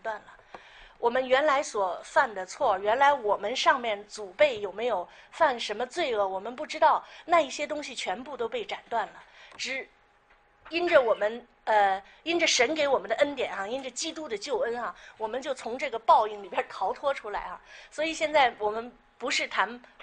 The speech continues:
报应，所谓，呃，在神学里面讲叫报应神学哈。呃，人知道有报应的，但是今天在基-，基督的恩典里面，我们从这里边出来了哈。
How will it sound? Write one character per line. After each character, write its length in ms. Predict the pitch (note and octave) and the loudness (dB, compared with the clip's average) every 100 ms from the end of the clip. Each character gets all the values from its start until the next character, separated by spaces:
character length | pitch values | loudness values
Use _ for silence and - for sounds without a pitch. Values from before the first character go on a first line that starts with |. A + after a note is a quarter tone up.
| - | 12
报 240 | F4+ A#3+ | 12 12
应， 240 | G#3+ F#3+ F3 | 4 -8 -12
所 180 | - G#3 | -8 -4
谓， 260 | A3+ A#3+ - | -4 -6 -10
呃， 200 | - G#3+ | 0 0
在 160 | G#3 C4 | 4 2
神 240 | A3+ A3+ | 2 -4
学 120 | B3+ A#3+ | -2 -4
里 100 | A3 | -4
面 160 | G3 | -8
讲 180 | A3 D3+ | -6 -4
叫 120 | G#3+ | -2
报 240 | G#3+ D#4+ G#3 | 4 4 4
应 140 | G3 | -6
神 200 | F3 F3 | -10 -10
学 200 | G3 F3 | -10 -8
哈。 180 | F3+ F3+ - - - - | -8 -8 -14 -20 -20 -2
呃， 480 | A#3+ A3 G#3 G3+ G3+ - _ | 4 6 4 2 -2 -14 _
人 280 | B3+ C4 D#4 | 2 2 2
知 140 | E4+ | 0
道 180 | F#4 D4+ | 8 8
有 120 | F#3+ | 8
报 240 | - A3+ G3 | 0 0 -2
应 60 | - - | -8 -20
的， 60 | - - - - | -20 -20 -20 2
但 120 | C#4+ | 2
是 300 | C#4 A3+ G#3+ - _ | 2 -2 -4 -10 _
今 160 | - D4+ | -8 -2
天 160 | D4 | -2
在 120 | D4+ C4 | 2 2
基-， 260 | - F4+ F4 - | 2 -4 -4 -8
基 160 | - D#4+ | -8 -6
督 180 | E4+ E4 | -4 4
的 80 | |
恩 180 | C4+ C4 | 4 4
典 180 | G#3+ F#3+ | -4 -8
里 100 | G#3 | -8
面， 200 | F#3 G3 | -10 -8
我 60 | F#3+ | -8
们 120 | G#3+ | -8
从 200 | - A3 | -10 -8
这 100 | B3 | -8
里 60 | |
边 180 | F#3 F3+ | -8 -12
出 220 | F#3 C4 | -10 -6
来 160 | A3+ - | -8 -8
了 80 | E3 | -16
哈。 140 | - | -20